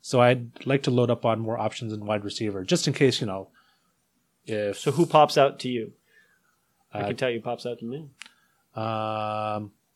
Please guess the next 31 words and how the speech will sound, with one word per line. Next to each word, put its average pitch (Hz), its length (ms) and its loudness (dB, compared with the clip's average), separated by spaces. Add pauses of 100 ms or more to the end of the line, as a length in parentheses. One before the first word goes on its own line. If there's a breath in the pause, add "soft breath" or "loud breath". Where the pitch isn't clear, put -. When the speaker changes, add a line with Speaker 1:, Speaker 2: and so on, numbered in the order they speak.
Speaker 1:
so - 160 -2
we, 131 240 -4 (560)
we 143 100 4
didn't 202 160 4
get 160 100 4
Landry. 123 380 2
Do 113 60 -2
you 120 60 0
want 123 240 0
to - 40 -20
pick 135 200 -4
Josh 120 300 0
Gordon? 156 380 -2 (100)
Speaker 2:
We 185 120 2
could 220 200 8
pick 165 160 6
Gordon. 143 340 2 (160)
I'd 147 160 2
pick 147 180 4
Gordon, 143 340 6
or 135 120 2
I'm 123 140 0
looking 127 240 0
at 117 100 -2
Brandon 110 340 -4
Cooks. - 400 -10 (1000)
Speaker 1:
Uh, 110 440 -2
I 139 80 2
like 277 160 4
Corey 180 240 6
Davis. 110 520 2